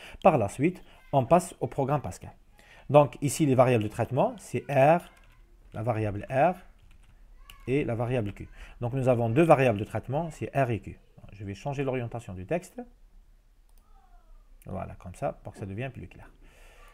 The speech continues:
Voilà. Donc, ici, c'est le schéma de notre algorithme. Nous avons, euh, une variable d'entrée, c'est n. Une variable sortie, c'est résultat. En réalité, c'est une chaîne de caractères dans laquelle on va mettre les caractères R zéro, R un jusqu'à R n. Par la suite,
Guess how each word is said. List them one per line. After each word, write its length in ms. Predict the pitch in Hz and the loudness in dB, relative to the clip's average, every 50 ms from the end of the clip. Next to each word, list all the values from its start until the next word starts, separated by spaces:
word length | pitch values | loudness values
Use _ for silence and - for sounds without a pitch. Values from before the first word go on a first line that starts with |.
| _ - - - | _ -20 -20 -20
Voilà. 180 | - - - 90 - - - - - - - - - - - - - 127 | -18 -16 -16 -16 -18 -20 -20 -20 -20 -20 -20 -20 -20 -20 -20 -14 -6 -2
Donc, 180 | 135 143 - - - | -2 -2 -2 -2 -6
ici, 260 | 139 120 - - 214 | -6 -6 -4 -4 -4
c'est 160 | 190 - 151 | 0 0 2
le 80 | 135 131 | 2 2
schéma 320 | - - - 165 190 185 | 0 0 0 2 4 4
de 80 | 147 156 | 4 2
notre 200 | 165 160 - - | 0 0 4 2
algorithme. 480 | 135 120 107 104 95 110 131 180 180 180 - - - - - | 2 4 4 0 0 -2 -2 -4 -8 -12 -12 -18 -20 -16 -8
Nous 200 | 131 135 131 143 | -4 -2 4 4
avons, 300 | 151 139 143 139 123 113 - - - - - 107 | 4 6 6 2 0 -2 -4 -12 -20 -18 -12 -10
euh, 320 | 110 110 107 107 104 101 - - - | -6 -6 -4 -6 -6 -8 -10 -4 0
une 120 | 156 175 160 | 2 4 6
variable 280 | 156 135 143 135 117 | 6 6 6 4 2
d'entrée, 260 | 120 117 113 - 113 | 2 -2 -2 -4 -8
c'est 180 | 95 - - - - | -6 -6 -6 -4 0
n. 220 | 147 180 220 - - - - - _ - | 0 0 0 -2 -8 -20 -20 -20 _ -2
Une 120 | 151 156 | 0 4
variable 280 | 151 160 151 156 147 147 | 4 4 6 4 2 2
sortie, 280 | - 156 127 - 139 | 0 -6 -6 -6 -6
c'est 120 | 120 - 135 | -4 -4 -2
résultat. 440 | 120 135 120 131 131 123 131 113 98 | 0 0 0 0 0 0 0 -2 0
En 100 | - 127 | -2 -4
réalité, 380 | 120 120 127 123 120 123 123 117 | 0 0 2 0 0 -2 -6 -10
c'est 160 | - - 117 | -8 -6 -8
une 80 | 107 | -6
chaîne 160 | - - 180 175 | -2 -2 -2 -2
de 60 | - | 0
caractères 440 | - 117 110 101 - - 147 165 156 | 0 -2 -2 -2 -2 -2 -2 0 0
dans 140 | 131 123 | -4 -4
laquelle 260 | 120 117 110 - 120 117 | -2 -4 -2 -2 -2 -2
on 80 | 113 | -2
va 100 | 110 110 | -2 -2
mettre 220 | 117 123 120 - 117 | -4 -4 -6 -6 -8
les 80 | 104 | -6
caractères 460 | - 120 107 107 95 - - 113 98 - - - - - - - | -4 -4 -4 -4 -4 -6 -6 -6 -6 -8 -14 -20 -20 -16 -6 -2
R 160 | 123 120 110 | 0 0 0
zéro, 280 | 107 113 110 104 110 110 - | 0 -4 -4 -2 -4 -2 -2
R 140 | 123 117 - - | -2 -4 -2 -4
un 100 | 117 117 | -6 -6
jusqu'à 300 | 104 107 104 - - - | -4 -6 -8 -8 -8 -10
R 220 | - - 107 - - | -6 -6 -8 -8 -6
n. 220 | - 151 190 214 196 - - - - - | -2 -2 -2 -2 -4 -10 -20 -12 0 2
Par 160 | 147 135 139 | 2 2 4
la 100 | 135 123 | 0 -2
suite, 380 | 123 - 151 170 196 190 - | -2 -2 -2 -2 -2 -2 -4